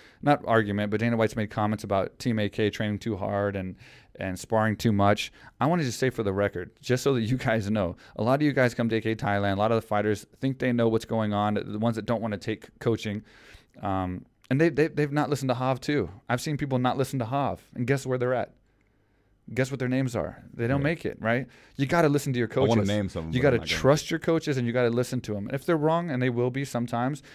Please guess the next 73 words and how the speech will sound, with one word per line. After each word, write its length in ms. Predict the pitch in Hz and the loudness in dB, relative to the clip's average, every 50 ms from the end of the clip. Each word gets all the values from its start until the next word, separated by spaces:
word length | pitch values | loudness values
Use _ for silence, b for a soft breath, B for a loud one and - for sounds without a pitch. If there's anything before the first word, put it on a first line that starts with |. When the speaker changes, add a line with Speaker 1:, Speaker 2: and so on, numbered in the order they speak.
| B B B | B B B
Speaker 1:
it's 100 | B 139 | B -6
just 160 | - 151 - | -6 -6 -6
part 200 | - - 147 143 | -6 -4 -2 -2
of 60 | 135 127 | -2 -2
the 40 | |
game. 260 | 127 131 165 156 123 117 | -4 -4 -4 -2 0 0
You're 120 | 131 143 | 0 0
gonna 160 | - 165 156 | 0 0 -2
be 100 | 147 147 | -2 -2
wrong. 320 | 143 139 143 143 143 147 139 | 0 0 0 0 0 -2 -2
Your 100 | 110 98 | -4 -2
coaches 320 | - - 151 147 147 135 | 0 -2 -2 -2 -4 -6
are 40 | 131 | -6
gonna 120 | 139 135 | -4 -4
be 60 | 135 127 | -2 -2
wrong. 200 | 131 127 127 117 | -2 -2 -2 -2
Everyone's 340 | - 147 160 180 180 131 - | -4 -4 -2 -2 -4 -4 -4
gonna 160 | - 143 151 | -2 -2 0
Speaker 2:
Well, 100 | - 123 | 0 2
Speaker 1:
be 60 | 113 | 2
Speaker 2:
hey, 40 | 117 123 | 2 2
Speaker 1:
wrong. 80 | 123 | 4
Speaker 2:
how 40 | 113 | 4
good 100 | 139 143 | 2 2
was 160 | 131 131 110 107 | 2 0 -2 -2
the, 180 | 123 127 123 117 | -2 0 0 2
uh, 140 | 113 117 | 2 2
the 60 | 107 104 | 0 0
coaching 360 | - - 120 120 - 113 101 | 0 0 -2 0 -2 -4 -6
tonight 240 | - 110 104 110 113 | -4 -4 -4 -2 -2
and 100 | 98 95 | 0 0
all 80 | 110 135 | 0 -2
the 60 | 127 | -2
fights 400 | - - 73 69 - - - - | -4 -6 -8 -8 -8 -12 -16 -10
that 100 | - 95 90 | -8 -8 -8
we 100 | 95 90 | -8 -8
could 100 | 92 98 | -6 -4
hear 160 | 110 107 92 | -4 -2 -2
when, 100 | 87 82 | -4 -4
you 80 | 98 | -6
know, 80 | 107 98 | -6 -6
when 80 | 90 82 | -6 -6
they 80 | 80 | -6
go 140 | 80 90 90 | -6 -6 -6
to 60 | 85 | -6
the 60 | 82 | -6
corners? 440 | 82 - 101 92 92 90 87 90 78 92 | -8 -8 -8 -6 -6 -6 -8 -8 -4 0
Speaker 1:
Yeah, 100 | 143 165 | 0 2
Speaker 2:
and 80 | 170 160 | 2 2
Speaker 1:
yeah, 60 | 123 | 0
for 120 | - 127 117 | 0 0 2
Speaker 2:
all 80 | 104 123 | 2 4
Speaker 1:
sure. 60 | 196 262 | 4 4
Speaker 2:
of 60 | 131 | 2
it 80 | 90 76 | 0 -2
was, 260 | 82 82 - - - b b b b b b b b b | -4 -8 -10 -12 -20 b b b b b b b b b
Speaker 1:
But, 80 | b 139 | b 0
Speaker 2:
except 140 | 143 147 143 | 0 2 2
Speaker 1:
but 20 | |
Speaker 2:
for 100 | 107 101 | 0 -2
one. 300 | 85 92 92 82 78 76 _ _ _ _ _ - - - | -4 -4 -6 -8 -10 -12 _ _ _ _ _ -20 -8 -2
Speaker 1:
For 100 | - 143 | -2 0
sure. 260 | 135 - - - 120 | 0 2 2 2 2
Speaker 2:
But 60 | 104 98 | 2 2
Speaker 1:
But 60 | 117 | 0
what 120 | 120 151 | 0 0
I'm, 100 | 143 135 123 | 0 0 -2
but 180 | 120 - 147 | -4 -2 -2
what 80 | 143 143 | 0 2
I'm 120 | 131 120 | 0 0
getting 260 | 117 156 160 151 127 113 | 0 0 0 0 0 0
at 200 | 107 101 - - | 0 0 0 0
is, 280 | 110 110 107 107 - | 0 0 0 -2 -6